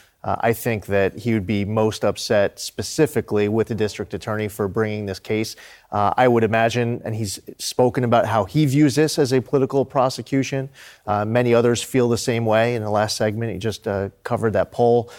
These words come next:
You're seeing some people who are outspoken on this case who don't even like Donald Trump. Uh, there's a,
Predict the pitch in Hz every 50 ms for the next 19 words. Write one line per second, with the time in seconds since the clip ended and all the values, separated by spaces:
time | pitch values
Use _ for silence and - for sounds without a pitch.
0 | - - - _ - 135 - - 226 233 240 - - 220 185 - - 170 190 190
1 | - 170 160 151 135 113 135 147 139 135 135 135 131 127 - - _ _ - 131
2 | 139 139 - 139 156 - - - - - - 147 147 156 156 - 165 156 156 156
3 | 156 156 151 143 - - 165 160 160 160 156 - - - - _ - - - -
4 | 135 135 131 131 131 - 131 113 139 139 143 147 - 139 135 131 139 127 120 113
5 | 120 135 160 160 - - - _ _ _ _ _ _ _ _ - 143 151 156 151
6 | 147 - - 165 165 165 165 - - - _ - - - 113 113 113 113 120 120
7 | 107 123 120 117 113 95 - - 110 101